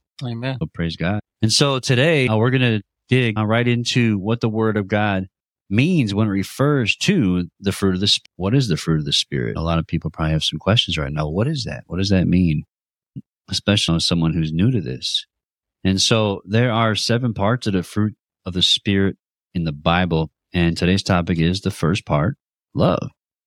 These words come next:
Speaker 2: Um, and the scriptures that we're gonna be using today as a reference are from Galatians chapter five, verse thirteen through eighteen. Um, so if you have your Bibles or use your phone or whatever medium you have,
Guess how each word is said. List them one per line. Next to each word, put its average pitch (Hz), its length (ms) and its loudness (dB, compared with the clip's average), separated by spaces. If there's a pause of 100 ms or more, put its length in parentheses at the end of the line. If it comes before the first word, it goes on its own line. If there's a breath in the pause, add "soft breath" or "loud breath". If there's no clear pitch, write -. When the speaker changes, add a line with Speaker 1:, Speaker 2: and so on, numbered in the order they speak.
(1120)
Speaker 2:
Um, 95 200 0
and 104 160 0
the 110 80 4
scriptures 151 420 2
that 139 120 2
we're 135 80 2
gonna 139 160 2
be 139 100 2
using 110 300 2
today 95 480 2
as 95 260 0
a 95 60 -2
reference 90 540 0
are 87 120 2
from 85 240 -2
Galatians 92 640 0
chapter 95 380 0
five, 95 400 0
verse 87 280 -2
thirteen 104 600 0 (320)
through 82 160 0
eighteen. 92 720 0
Um, 80 140 0
so 87 220 0
if 82 100 -4
you 87 80 2
have 85 120 2
your 87 100 0
Bibles 85 580 0
or 80 80 0
use 85 240 -4
your 80 80 -2
phone 87 400 0
or 82 140 -2
whatever 85 360 -2
medium 85 300 0
you 80 80 0
have, 85 260 0